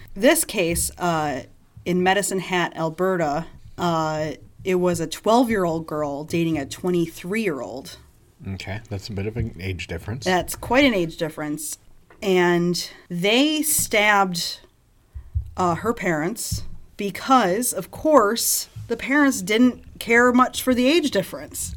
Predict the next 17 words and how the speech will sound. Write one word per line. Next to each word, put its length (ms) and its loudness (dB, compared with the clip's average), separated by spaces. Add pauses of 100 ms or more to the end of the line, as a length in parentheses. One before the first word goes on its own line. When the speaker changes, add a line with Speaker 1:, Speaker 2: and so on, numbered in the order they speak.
Speaker 1:
That's 320 -2
literally 500 8
the 120 6
Speaker 2:
Obviously, 360 4
Speaker 1:
reason. 220 -2
Speaker 2:
yeah. 60 -20 (380)
Speaker 1:
And 220 8
this 140 6
is 100 4
one 140 8
of 80 6
the 80 6
things 380 0
that 120 4
I 100 2
think 300 -4
is 300 -2